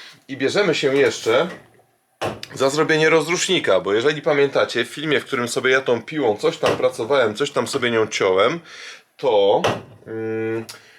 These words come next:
to uruchamiałem sobie tą piłę, podłączając tutaj wiertarkę z kluczem. Po prostu taki rozrusznik, tak? Elektryczny. Na giełdzie podłączyć tego nie będę miał gdzie, nie będę miał jak, żeby z wiertarki sobie ją uruchomić i wam zademonstrować, jak ta piła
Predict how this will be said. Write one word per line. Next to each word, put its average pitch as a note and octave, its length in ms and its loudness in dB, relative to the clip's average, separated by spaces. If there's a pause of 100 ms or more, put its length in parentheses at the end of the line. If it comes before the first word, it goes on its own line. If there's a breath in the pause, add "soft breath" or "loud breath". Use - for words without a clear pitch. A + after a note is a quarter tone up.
(140 loud breath)
to B2 80 0
uruchamiałem D3 520 2
sobie C#3 220 -2
tą B2+ 180 0
piłę, D#3 480 2 (400 soft breath)
podłączając D3 880 0
tutaj C#3 480 0 (200)
wiertarkę A#2 600 -2 (420)
z G#2 140 -8
kluczem. G2 440 -4 (240)
Po D3 100 -10
prostu - 260 -4
taki C3 260 -6
rozrusznik, A2+ 580 -4
tak? B2+ 240 -4
Elektryczny. G2+ 560 -2 (640 loud breath)
Na C#3+ 160 0
giełdzie F3+ 500 4
podłączyć D#3+ 580 2
tego D#3 240 0
nie F3+ 180 2
będę F#3+ 300 4
miał G#2+ 220 4
gdzie, G2+ 220 -2
nie B2 120 2
będę C3+ 240 2
miał A2 240 2
jak, A2+ 240 4
żeby A2 200 -6
z F#2+ 60 -10
wiertarki G#2+ 480 -2
sobie B2 240 -6
ją B2 100 4
uruchomić B2 540 -2
i G3 40 -12
wam A#3 160 -2
zademonstrować, C3 760 0
jak G#2+ 160 0
ta G#2+ 100 -2
piła G2+ 360 0